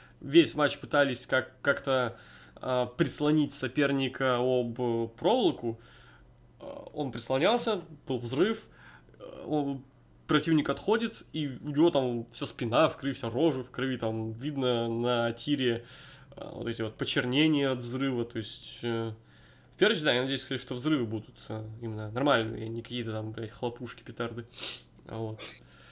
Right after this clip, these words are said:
Вот. Ну, а насчет качества матча, опять-таки, тут не факт, что это будет что-то вау невероятное, наверняка это будет нечто на любителя,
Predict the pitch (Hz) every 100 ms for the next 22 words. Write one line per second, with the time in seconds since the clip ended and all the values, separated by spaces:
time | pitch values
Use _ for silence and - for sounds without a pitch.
0 | - - - - - - - - - -
1 | - _ 120 117 143 127 117 110 - 135
2 | 165 160 160 160 165 160 175 - 185 180
3 | - 160 160 156 - 175 135 - 120 165
4 | 165 160 170 190 - - - 143 135 139
5 | 147 131 143 135 - 147 135 123 120 123
6 | 143 165 160 139 135 127 131 127 139 190
7 | 175 135 127 127 131 156 135 131 135 135
8 | 139 139 - 135 135 135 131 151 208 214
9 | 156 -